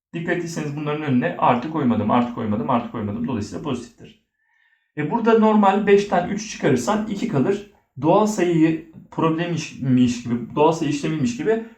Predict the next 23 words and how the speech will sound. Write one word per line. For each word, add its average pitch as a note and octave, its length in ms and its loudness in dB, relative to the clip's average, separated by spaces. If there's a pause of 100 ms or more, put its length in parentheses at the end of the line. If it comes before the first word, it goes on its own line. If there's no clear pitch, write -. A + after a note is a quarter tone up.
(140)
normal F3 420 2 (320)
çıkarma F3+ 420 0
işlemi G#3 260 -6
yapabilirsin. C3+ 680 -4 (460)
Fakat A3 420 0
geri C#3+ 180 4
kalanları C#3+ 680 2
tam F3+ 200 2
sayı C#3 240 -2
gibi A2 140 -2
yapmak A2 280 -2
zorundayım. G#2 300 -4
İşin A#2+ 180 -2
içinde B2 220 0
negatifler A#2+ 420 0
olduğu G2+ 200 -2
için - 460 -4 (400)
çıkarma G3+ 460 4
işlemini D3+ 480 4
biz - 380 -2 (120)
toplama F#3 440 0
işlemine E3+ 460 0
çeviriyoruz. G2 600 -4